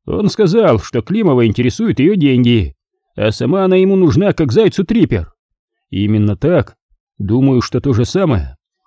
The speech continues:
он мог сказать и о Нине Николаевне. Чепуха!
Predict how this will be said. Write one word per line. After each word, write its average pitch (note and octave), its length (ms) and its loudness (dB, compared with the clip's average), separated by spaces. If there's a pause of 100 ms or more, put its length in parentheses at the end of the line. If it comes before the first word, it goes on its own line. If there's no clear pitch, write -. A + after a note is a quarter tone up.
(160)
он G#2 180 -2
мог D#3+ 180 0
сказать C#3 440 -2
и A#2+ 60 2
о A2+ 60 2
Нине E3 240 2
Николаевне. A#2+ 840 0 (460)
Чепуха! C#3 1080 0